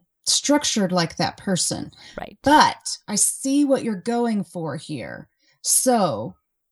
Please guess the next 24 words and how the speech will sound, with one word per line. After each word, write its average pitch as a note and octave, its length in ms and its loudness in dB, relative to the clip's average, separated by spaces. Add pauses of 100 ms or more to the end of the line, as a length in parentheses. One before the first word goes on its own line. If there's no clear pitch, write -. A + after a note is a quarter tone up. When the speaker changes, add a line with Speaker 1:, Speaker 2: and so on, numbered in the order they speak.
(120)
Speaker 1:
let's B3 640 0
look G3+ 220 -4
for G#3 140 -4
a F#3 100 0
different C4+ 400 -2
picture F3 460 -4
with F#3 140 0
someone G3+ 500 2
more G3+ 280 2
like F#3+ 200 2
your F3+ 120 -2
body F#3 280 4
type. D#3+ 400 -2 (220)
Is G3+ 220 2
this G3+ 280 -2
more F#3 200 0
what E3 120 -4
you're D#3+ 120 -2
talking C#3+ 360 -4
about?" F2+ 400 -6 (380)
Speaker 2:
Right, - 300 -18
right. - 100 -6
Speaker 1:
You F3 60 2
know, - 240 -4